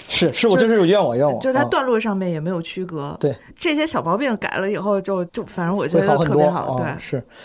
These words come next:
Speaker 1: 这个确实愿望，因为真的也是为了时间问题，我这次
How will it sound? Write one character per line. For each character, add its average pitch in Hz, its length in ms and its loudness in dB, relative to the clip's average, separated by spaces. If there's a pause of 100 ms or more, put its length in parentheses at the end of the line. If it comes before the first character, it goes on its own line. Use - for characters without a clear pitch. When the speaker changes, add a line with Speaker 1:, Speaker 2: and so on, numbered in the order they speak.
Speaker 1:
这 247 120 4
个 208 80 4
确 196 160 2
实 160 140 2
愿 175 180 4
望， 127 120 2
因 170 80 4
为 185 160 4
真 208 120 4
的 226 120 4
也 156 80 4
是 151 80 2
为 175 100 4
了 165 80 4
时 147 140 0
间 156 100 4
问 160 140 2
题， 110 100 -2
我 135 160 2
这 170 140 2
次 160 180 2